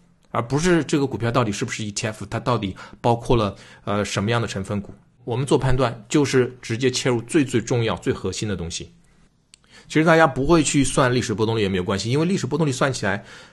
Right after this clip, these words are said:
公式稍微有一点点复杂。那我们刚才说了，这种方法你用 return 也是可以，大致可以做到的。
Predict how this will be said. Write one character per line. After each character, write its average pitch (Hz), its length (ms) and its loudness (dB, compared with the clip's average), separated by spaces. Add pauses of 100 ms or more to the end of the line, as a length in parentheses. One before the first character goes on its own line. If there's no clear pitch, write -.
(300)
公 202 140 6
式 196 140 2
稍 208 300 4
微 226 240 6
有 110 220 2
一 135 140 -2
点 101 240 -2
点 101 180 0
复 92 160 -12
杂。 76 240 -10 (920)
那 147 80 0
我 135 60 4
们 123 80 2
刚 165 160 2
才 139 160 0
说 139 180 2
了， 127 80 2
这 123 140 -2
种 113 200 -4
方 127 280 0
法 92 380 -4
你 117 100 -4
用 117 100 0
return 110 360 -2
也 101 120 0
是 143 560 0 (120)
可 - 160 0
以， 226 100 2
大 160 160 4
致 131 160 -2
可 110 140 -2
以 - 20 -2
做 107 160 -2
到 101 160 0
的。 78 160 -6